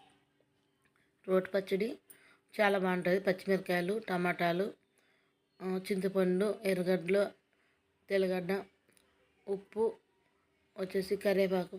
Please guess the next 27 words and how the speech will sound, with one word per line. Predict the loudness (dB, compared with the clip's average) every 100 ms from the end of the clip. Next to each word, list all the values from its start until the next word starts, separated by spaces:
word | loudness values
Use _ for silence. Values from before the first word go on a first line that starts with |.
| -4
కొంచెం | -2 -2
కొత్తిమీర. | -2 -2 -2 -2 -2 -4 -10 _ -20 -16 2 2
ఈ | 4 2
పచ్చిమిరకాయలు | 2 2 2 4 4 6
మనకి | 4 4 2
ఎంత | 2 2
కారం | 2 2 2
అంటే | 2
అంత | 0 2
కారం | 2 2 0
వేసుకోవచ్చు. | -2 -8 -4 -4 -4 -10 _ _ _ _ -4
మే-, | 0 0 0
మా | 0 0 -2 -4
మిరపకాయలు | -6 -2 0 2
ఇవి | 0 0
కారం | 2 2 4 6
లేవని | 6 4 0 -2 -2
ఎక్కువ | 0 -2
వేసిన | -2 -2 -2 -2
నేను. | -4 -6 -8 _ _ _ _ -2
మీరు | 0 2
రెండో | 2 2 2 2
మూడో | 2 0 0
కూడా | 4 2
వేసుకోవచ్చు, | 2 -8 -2 0
మీరు | 0 0
కారం | 0 0